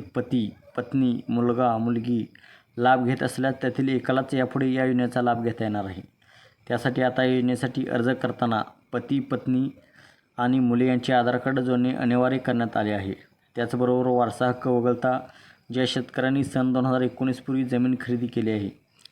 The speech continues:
त्या शेतकऱ्यांना योजनेचा लाभ घेता येणार आहे. यापुढे जे वकील, डॉक्टर, इंजिनियर साहेब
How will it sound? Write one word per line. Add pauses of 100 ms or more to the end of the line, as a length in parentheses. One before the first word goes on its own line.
(140)
त्या
शेतकऱ्यांना
योजनेचा
लाभ
घेता
येणार
आहे. (540)
यापुढे
जे
वकील,
डॉक्टर,
इंजिनियर
साहेब